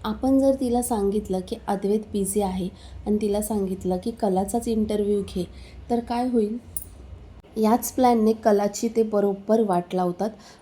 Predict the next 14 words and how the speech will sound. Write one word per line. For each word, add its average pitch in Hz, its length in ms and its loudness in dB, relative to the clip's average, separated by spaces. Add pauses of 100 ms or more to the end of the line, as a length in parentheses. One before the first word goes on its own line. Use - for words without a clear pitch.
आणि 220 220 2 (100)
अद्वैतकडून 214 720 2
तिला 220 260 2 (100)
ओरडा 208 320 4
भेटतो 214 340 0
आणि 226 100 0 (100)
अद्वैत 202 360 -2 (500)
तिला 214 320 0 (640)
ऑफिसमधून 226 1040 0
हकलवतो 196 640 0
की 240 300 -6 (260)
"गेट 226 300 0
लॉस, 185 420 0 (440)
तू 247 60 -6